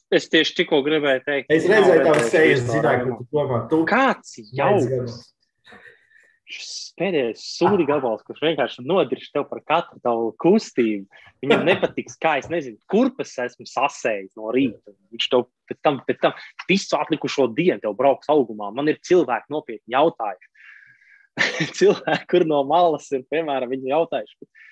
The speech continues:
Speaker 1: "Raimonds ir uz mani tagad dusmīgs, kāpēc viņš tāds, kāpēc viņš tik ļauni tā kā pret mani izturās?" Tā ir.
Speaker 2: Tā ir. Tev
Speaker 1: Ļauns sūdi
Speaker 2: tev
Speaker 1: gabals,
Speaker 2: mati
Speaker 1: vienkārši.
Speaker 2: te gaisā, tu varēji sakārtot, viņus ļoti briesmīgi izskatās kamerā.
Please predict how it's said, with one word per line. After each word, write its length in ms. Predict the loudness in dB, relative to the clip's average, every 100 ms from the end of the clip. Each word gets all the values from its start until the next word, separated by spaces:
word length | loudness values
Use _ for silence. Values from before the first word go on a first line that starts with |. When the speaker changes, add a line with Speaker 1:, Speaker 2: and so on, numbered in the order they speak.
| -16
Speaker 1:
"Raimonds 480 | -6 -4 -2 -2 -4
ir 80 | -8
uz 80 | -8
mani 180 | -6 -6
tagad 300 | -6 -8 -8
dusmīgs, 400 | -8 -2 -2 -2
kāpēc 320 | -2 0 -2
viņš 140 | -4 0
tāds, 380 | 0 0 -6 -6
kāpēc 240 | 2 2 2
viņš 140 | 0
tik 160 | 2 4
ļauni 320 | 4 4 2
tā 100 | 0
kā 140 | -2 0
pret 180 | -2
mani 300 | 0 0 0
izturās?" 340 | -2 -4 -8 -10 _ -20 _ _ _ _ _ -2
Tā 160 | 2 4
ir. 380 | 4 4 4 0 _ _ _ _ _ _
Speaker 2:
Tā 80 | -8 -4
ir. 160 | -4 -6 -12 _ -20 -20 -20 -20 -20 -20 _
Tev 100 | -4
Speaker 1:
Ļauns 320 | -4 -4 -8 -14 -20 -6
sūdi 320 | -2 0 2
Speaker 2:
tev 140 | 2
Speaker 1:
gabals, 260 | 4 2 -2
Speaker 2:
mati 140 | -4
Speaker 1:
vienkārši. 240 | -2 -2 -2
Speaker 2:
te 60 | -2
gaisā, 340 | -2 -4 -8 -8
tu 140 | -8
varēji 240 | -6 -6 -6
sakārtot, 540 | -10 -10 -12 -14 -16
viņus 240 | -12 -12 -6
ļoti 220 | -6 -4
briesmīgi 420 | -4 -6 -10 -14
izskatās 400 | -14 -18 -16 -18
kamerā. 380 | -14 -12 -12